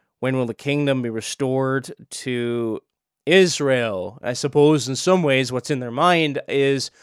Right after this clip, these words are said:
the glories of the past, the glories of the kingdom of Solomon, uh, David, et cetera. And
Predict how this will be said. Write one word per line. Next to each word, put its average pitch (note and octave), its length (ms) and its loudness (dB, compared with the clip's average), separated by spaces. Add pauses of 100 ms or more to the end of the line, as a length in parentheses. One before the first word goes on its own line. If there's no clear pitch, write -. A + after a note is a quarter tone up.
(100)
the E3 100 -4
glories D#3+ 360 4
of B2+ 60 -2
the A#2+ 60 -6
past, D3+ 460 2
the C3 80 -6
glories C3+ 520 0 (340)
of A#2 60 -12
the B2 60 -10
kingdom C3+ 360 0
of A#2 80 -2
Solomon, C3+ 640 2 (340)
uh, A2+ 420 0
David, B2+ 640 2
et A2 120 -8
cetera. C3+ 420 -2 (1500)
And G3 480 4